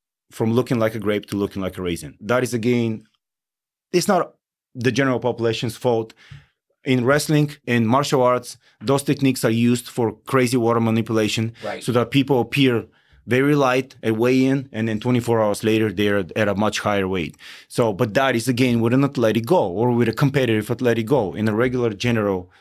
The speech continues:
Speaker 1: population, that doesn't work. It's just water modulation. Anybody, like Kate said, can drop water
Speaker 2: Right.
Speaker 1: weight up and down. It's, first of all, it's not healthy. Second of all, it's not sustainable. And third of all, it's not gaining you net
Speaker 2: No.
Speaker 1: anything.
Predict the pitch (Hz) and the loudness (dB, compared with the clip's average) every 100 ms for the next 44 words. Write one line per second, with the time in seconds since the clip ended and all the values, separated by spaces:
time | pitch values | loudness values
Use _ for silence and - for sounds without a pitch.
0 | - 135 127 117 117 127 123 120 131 127 | -4 -2 0 0 0 -2 -2 0 0 0
1 | 110 131 113 - 95 123 - 117 117 98 | 0 0 0 -2 -2 -2 0 0 0 0
2 | 95 90 98 101 87 - 104 104 101 101 | -2 0 0 0 -4 -4 -2 -2 -2 -2
3 | 101 95 101 95 101 95 98 87 - 92 | -4 -6 -8 -6 -8 -6 -6 -6 -4 -6
4 | 87 90 87 92 90 90 - - 101 101 | -6 -10 -6 -4 -6 -10 -16 -12 -6 0
5 | 107 107 - - 107 113 107 107 117 117 | 2 0 -4 -6 -4 0 2 2 2 0
6 | - - 156 160 143 120 110 120 120 120 | -6 -2 0 2 2 2 2 0 0 0
7 | 110 110 110 - - - 139 135 117 110 | -2 -2 -2 -4 -14 -4 -2 2 2 2
8 | 95 110 104 110 117 104 95 98 92 131 | 0 -2 -2 -4 -2 0 0 -4 -2 -2
9 | 120 107 101 - 123 120 92 107 95 90 | 0 0 -2 0 -2 -2 -2 -2 0 -2
10 | 87 87 90 95 - - - 95 - 104 | -2 -4 -4 -4 -8 -16 -18 -18 -8 -6
11 | 82 - 80 | -6 -10 -18